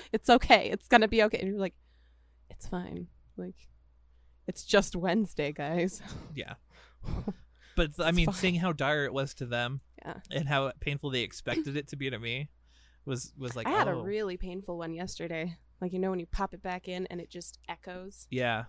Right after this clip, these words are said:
Speaker 1: through your body. <laughs> I had one of those. But yeah, no, it's never, like, dire. But yeah, like, there are points where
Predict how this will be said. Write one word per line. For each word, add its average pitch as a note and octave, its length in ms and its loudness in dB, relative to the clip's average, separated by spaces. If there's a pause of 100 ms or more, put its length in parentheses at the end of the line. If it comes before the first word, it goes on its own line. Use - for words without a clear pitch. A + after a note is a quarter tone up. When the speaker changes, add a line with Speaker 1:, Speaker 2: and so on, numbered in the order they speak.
Speaker 1:
through F3+ 200 -14
your F3+ 180 -14
body. F#3 280 -12 (120)
<laughs> - 840 -12
I G3 40 -2
had F3+ 80 2
one E3 100 2
of D#3 80 0
those. D#3 260 -2 (1300)
But E3+ 100 2
yeah, G3 160 0
no, F3+ 260 -8 (120)
it's - 140 -10
never, G#3 240 0
like, E3+ 320 -6 (560)
dire. A3+ 560 -10 (1040)
But A#3+ 80 8
yeah, A3 240 8
like, F#3 160 -6
there G#3+ 160 4
are A3 40 2
points G3 360 2
where F3+ 260 -2